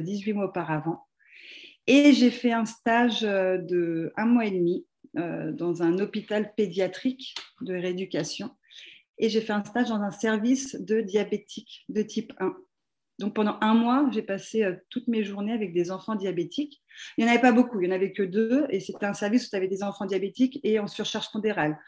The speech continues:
Donc, le diabète, je l'ai survolé, mais je l'ai vu quand même. Mais quand c'est arrivé à mon fils, j'ai pas du tout, du tout, du tout, du tout pensé, euh, pensé à ça. Enfin, en tout cas, quand il avait les symptômes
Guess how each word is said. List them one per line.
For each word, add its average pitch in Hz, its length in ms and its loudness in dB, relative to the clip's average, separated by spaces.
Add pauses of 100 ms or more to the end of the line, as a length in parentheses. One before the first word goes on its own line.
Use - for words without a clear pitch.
(220)
Donc, 202 160 -4
le 220 100 6
diabète, 226 460 4
je 180 100 -8
l'ai 220 80 0
survolé, 240 680 2 (240)
mais 214 140 2
je 190 100 -2
l'ai 208 120 4
vu 247 240 8
quand 262 120 6
même. 359 280 2 (680)
Mais 190 140 0
quand 254 120 4
c'est 254 180 4
arrivé 208 260 4
à 196 60 2
mon 196 140 -4
fils, 254 400 2
j'ai 165 180 -2
pas 160 100 -2
du 180 260 -4
tout, 226 200 -8
du 185 320 -8
tout, 202 160 -10
du 170 180 -10
tout, 185 180 -8
du 170 120 -8
tout 170 140 -10
pensé, 165 480 -10
euh, 151 120 -8 (280)
pensé 170 300 -6
à 151 120 -2
ça. - 180 -10
Enfin, 175 240 -2
en 220 80 6
tout 254 140 2
cas, 262 100 4
quand 220 240 0
il 220 80 0
avait 196 160 0
les 185 100 2
symptômes 233 540 2